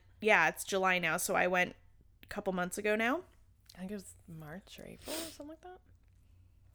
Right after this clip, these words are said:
Speaker 1: I can't remember.
Speaker 2: Time.
Speaker 1: Doesn't matter.
Speaker 2: It's
Speaker 1: I
Speaker 2: the
Speaker 1: think it was
Speaker 2: summer.
Speaker 1: May.
Speaker 2: Oh my God.
Speaker 1: I think it was May that I went.
Speaker 2: I don't remember.
Speaker 1: Yeah. Anyway.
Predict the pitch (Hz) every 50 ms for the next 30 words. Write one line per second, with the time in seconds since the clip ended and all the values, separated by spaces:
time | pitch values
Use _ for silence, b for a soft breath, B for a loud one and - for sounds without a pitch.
0 | _ _ _ - - - _ _ - _ - - - - _ - - - - 202
1 | 196 180 - - 185 180 180 180 180 180 185 185 b b b b b b b -
2 | - - 156 156 147 156 160 170 160 - - - 214 214 202 190 190 196 190 190
3 | 196 196 190 190 190 190 - - 214 - 311 320 - 480 - - - 175 170 170
4 | 160 165 156 180 180 165 143 - 143 143 143 139 - - - 214 208 208 214 226
5 | 226 214 202 175 165 170 170 160 165 - - 101 104 - - - - - - _
6 | _ - - - - - b b b b b b _ - 151 160 147 139 - -
7 | - - - - 175 156 - - - - - - - 113 - - - - - -
8 | - 226 208 185 165 110 -